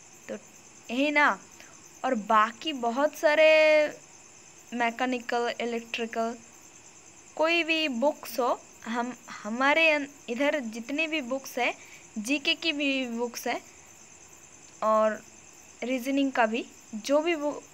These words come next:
आपको पीडीएफ़ चाहिए तो वो video, अगर हमारे पास जो book है video करके बताएंगे, फिर बोलना हमको ऐसा video,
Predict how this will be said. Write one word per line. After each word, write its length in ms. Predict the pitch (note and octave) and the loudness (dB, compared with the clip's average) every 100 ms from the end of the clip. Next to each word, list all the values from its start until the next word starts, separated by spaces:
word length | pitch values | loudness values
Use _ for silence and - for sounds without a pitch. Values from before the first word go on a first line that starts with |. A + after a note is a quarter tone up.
| - | -8
आपको 240 | A#3+ A#3 B3+ | -6 -4 -8
पीडीएफ़ 520 | - C4+ B3 C4+ C4+ | -4 -2 0 -2 -2
चाहिए 400 | C4 A#3 A#3 D#4 - - - - - - - - - - - | 0 0 0 -4 -6 -20 -20 -20 -20 -20 -20 -20 -20 -20 -8
तो 240 | A#3 A3 - | -2 -2 -2
वो 260 | A#3 C4+ D4 | 0 4 4
video, 400 | C#4+ C4+ D#4 D4+ D4+ - - | 2 0 6 8 8 2 0
अगर 240 | B3+ C#4 | 2 2
हमारे 480 | C#4 C4 C4+ C4+ C#4 | 0 0 0 2 2
पास 240 | C#4 C#4 A#3 | 0 -2 0
जो 200 | B3+ C4 | -2 -2
book 300 | A#3 C#4 - | -4 -6 0
है 240 | C#4 G4+ | 2 2
video 420 | C#4 A#3 B3 C#4+ C#4+ | 0 -6 -2 0 0
करके 300 | C4+ C#4 C4 | -2 -2 -2
बताएंगे, 600 | B3 B3+ B3+ B3+ C#4+ F#4 | 0 2 0 0 -4 -4
फिर 240 | - C#4+ | -4 -4
बोलना 460 | A#3 A#3 A#3 C4+ C#4 | -2 -2 -2 -4 -6
हमको 300 | A3+ A3+ A3+ | -8 -8 -4
ऐसा 280 | A3+ A3 A#3 | -4 -4 -6
video, 440 | A3 A3 A3+ G#3+ | -6 -6 -6 -8